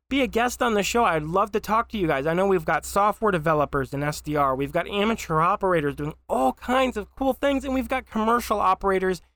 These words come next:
doing things that some people can only dream of. I would love to have all of you on the show,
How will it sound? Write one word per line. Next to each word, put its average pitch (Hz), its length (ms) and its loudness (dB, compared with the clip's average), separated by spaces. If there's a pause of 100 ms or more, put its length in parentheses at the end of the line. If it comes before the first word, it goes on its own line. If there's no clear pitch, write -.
(280)
doing 233 240 2
things 202 380 0
that 175 140 -2 (140)
some 202 240 0
people 202 320 -2
can 185 160 -4
only 156 280 0
dream 170 360 0
of. 123 240 0 (580)
I - 80 -4
would 156 140 0
love 175 220 0
to 180 80 0
have 165 220 0
all 165 260 4
of 160 80 0
you 160 120 2
on 151 140 2
the 147 80 -2
show, 196 400 2